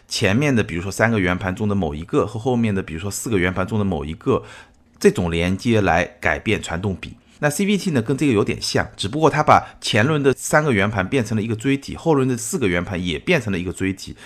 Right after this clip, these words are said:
然后中间的这个链条呢，变成了一条钢带。所以你想象一下，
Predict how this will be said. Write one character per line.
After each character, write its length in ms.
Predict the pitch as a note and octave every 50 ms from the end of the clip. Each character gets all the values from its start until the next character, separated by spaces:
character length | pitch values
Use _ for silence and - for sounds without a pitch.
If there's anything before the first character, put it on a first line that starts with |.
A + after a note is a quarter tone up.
| - -
然 100 | - A#2
后 60 | C#3 D#3
中 160 | - F3 F3
间 100 | E3 F3+
的 80 | F3
这 80 | D#3+ -
个 80 | D3+ D#3
链 200 | E3 E3+ C#3+ A#2
条 160 | A2 G#2 G2
呢， 100 | G#2+ G#2
变 220 | G2+ G#2+ B2+ A2
成 120 | G2 G#2+ A2+
了 60 | A2+
一 40 | A2
条 120 | A2 G#2
钢 220 | G2+ G2+ A#2+ C3 C#3
带。 240 | D3 B2 G#2 - - - - - -
所 140 | - - D3
以 20 | D#3
你 80 | E3
想 180 | E3 - - E2+
象 160 | - C#3+ C#3+
一 80 | A#2+ G2+
下， 240 | - G#2+ F2 E2+